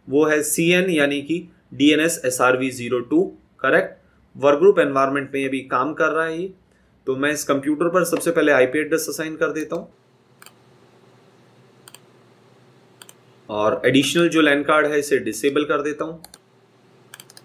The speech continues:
और यहाँ पर भी आईपी वर्जन सिक्स की सर्विस को डिसेबल कर देता हूँ और फ़ोर को कॉन्फ़िगर कर देता हूँ। So मेरा आईपी एड्रेस है वन नाइंटी टू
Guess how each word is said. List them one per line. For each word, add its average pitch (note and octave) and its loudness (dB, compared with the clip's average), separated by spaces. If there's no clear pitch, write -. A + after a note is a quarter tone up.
और A#2 2
यहाँ A#2 0
पर C#3+ 2
भी D3+ -2
आईपी C#3+ 2
वर्जन C#3 -2
सिक्स C3+ -6
की C#3 -8
सर्विस B2+ -2
को C3+ 0
डिसेबल C3+ 0
कर C#3+ 0
देता C#3+ -2
हूँ C#3 -4
और B2+ 0
फ़ोर D3 -2
को D3 0
कॉन्फ़िगर C3 0
कर C#3+ 2
देता C#3+ -2
हूँ। D#3+ -10
So B2+ -4
मेरा C3+ 2
आईपी C3 4
एड्रेस D3 2
है D3+ 0
वन B2+ -2
नाइंटी C3 -6
टू C3+ -12